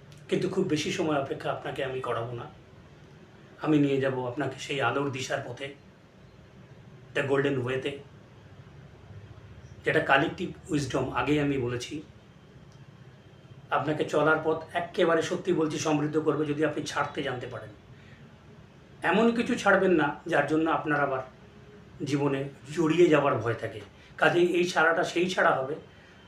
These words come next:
যেখান থেকে আপনি প্রকৃত অর্থেই এগোতে পারবেন একটা সোনালি দিনের জন্য।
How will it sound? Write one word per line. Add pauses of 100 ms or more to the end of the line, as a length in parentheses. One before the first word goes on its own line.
যেখান
থেকে
আপনি (1500)
প্রকৃত
অর্থেই
এগোতে
পারবেন (1200)
একটা
সোনালি
দিনের
জন্য।